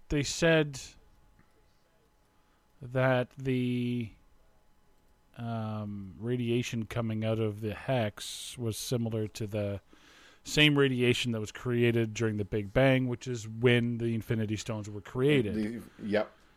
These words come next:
Speaker 2: Yeah, the Collector tells us that.
Speaker 1: Well, they say that in, in WandaVision. They said that in, when Kat Dennings
Speaker 2: No, no,
Speaker 1: first
Speaker 2: no,
Speaker 1: showed up.
Speaker 2: sorry, that they,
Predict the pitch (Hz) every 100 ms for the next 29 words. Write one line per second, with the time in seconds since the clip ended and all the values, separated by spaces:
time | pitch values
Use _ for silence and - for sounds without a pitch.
0 | _ _ _ _ - 104 101 90 95 95
1 | 98 90 87 95 92 87 90 - 104 156
2 | - - - _ _ _ - 123 135 147
3 | 131 127 120 123 120 110 123 165 101 85
4 | 73 73 _ _ _ - _ _ _ _
5 | _ _ _ _ _ _ _ - 117 -
6 | 127 120 120 117 117 117 117 113 - 127
7 | 120 139 139 175 175 147 151 123 104 143
8 | 117 120 - 117